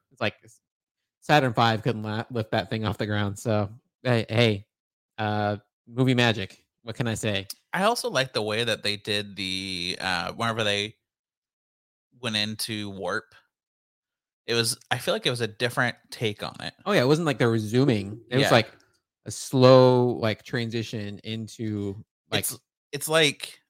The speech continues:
Speaker 2: swirls were going around the, the, uh, the ship, but the ship, it seemed like the ship wasn't moving at all. It was so, it was unique to, honestly, because,
Speaker 1: Yeah.
Speaker 2: you know, you think of,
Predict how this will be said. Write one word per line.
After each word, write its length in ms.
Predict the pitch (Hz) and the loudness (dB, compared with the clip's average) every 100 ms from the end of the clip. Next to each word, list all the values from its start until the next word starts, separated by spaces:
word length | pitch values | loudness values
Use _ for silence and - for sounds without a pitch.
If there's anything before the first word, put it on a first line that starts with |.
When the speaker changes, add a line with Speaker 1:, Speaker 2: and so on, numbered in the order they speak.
| - | -8
Speaker 2:
swirls 760 | - - 135 135 139 131 127 | -4 -2 2 4 4 2 0
were 120 | 120 | -6
going 320 | 110 120 123 117 | -2 0 0 0
around 520 | 110 110 113 113 104 | 0 0 0 -4 -4
the, 340 | 101 98 95 - _ _ _ _ | -4 -4 -8 -12 _ _ _ _
the, 220 | 120 107 | -8 -4
uh, 340 | 95 80 78 98 - _ _ _ _ _ _ | -2 -4 -6 -8 -14 _ _ _ _ _ _
the 100 | 113 | -10
ship, 440 | - - 180 127 - _ - | -6 -2 0 0 -4 _ -4
but 140 | 139 123 | -4 -2
the 60 | |
ship, 360 | 117 - 160 - 131 | -4 -2 -4 -6 -8
it 80 | 143 | -4
seemed 180 | 135 196 | -2 -2
like 100 | 131 | -4
the 80 | 123 | -6
ship 260 | - 160 131 | -6 -4 -4
wasn't 220 | 117 - | -6 -6
moving 420 | 113 120 113 101 | -6 -4 -4 -6
at 140 | 87 | -2
all. 420 | 107 73 64 - _ _ _ _ _ _ _ - | 0 0 -4 -10 _ _ _ _ _ _ _ -4
It 80 | |
was 120 | 143 135 | -2 2
so, 480 | 202 214 180 156 - | 2 4 2 -2 -2
it 80 | 156 | 0
was 160 | 143 | 0
unique 440 | 143 135 170 - - | -2 -2 -4 -6 -10
to, 120 | - | -6
honestly, 340 | 120 127 127 104 | -2 -2 -4 -8
because, 360 | 113 - 104 | 0 2 2
Speaker 1:
Yeah. 40 | 160 | 0
Speaker 2:
you 40 | |
know, 60 | 135 | -6
you 120 | 120 | -6
think 240 | 123 127 123 | -4 -4 0
of, 220 | 110 | -2